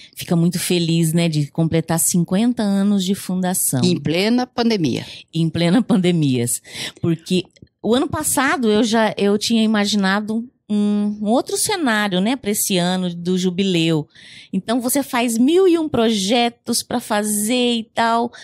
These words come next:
Speaker 1: mas infelizmente a pandemia não deixou, né?
Speaker 2: A pandemia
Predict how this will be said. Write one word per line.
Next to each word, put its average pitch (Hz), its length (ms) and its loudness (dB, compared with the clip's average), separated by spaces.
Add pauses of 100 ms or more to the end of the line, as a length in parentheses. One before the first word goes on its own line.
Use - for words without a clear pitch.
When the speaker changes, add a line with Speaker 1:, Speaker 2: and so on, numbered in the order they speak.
(360)
Speaker 1:
mas 254 540 2
infelizmente 269 760 0
a 269 60 -2
pandemia 226 500 0
não 233 160 2
deixou, 226 440 -2
né? 196 260 -2 (1300)
Speaker 2:
A - 80 -16
pandemia 185 800 -2